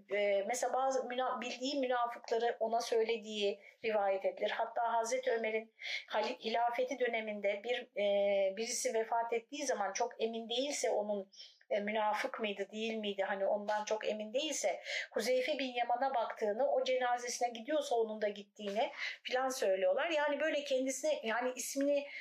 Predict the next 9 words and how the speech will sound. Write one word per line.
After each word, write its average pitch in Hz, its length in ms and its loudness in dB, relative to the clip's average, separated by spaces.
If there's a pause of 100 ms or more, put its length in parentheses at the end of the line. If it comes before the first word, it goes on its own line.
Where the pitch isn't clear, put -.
(140)
çok 277 280 -2
duymamış 294 440 0
olsak 320 440 0
bile 285 280 -2
Efendimiz'e 277 580 0
çok 311 280 -2
yakın 254 380 0
bir 202 260 -2 (240)
sahabe 214 680 0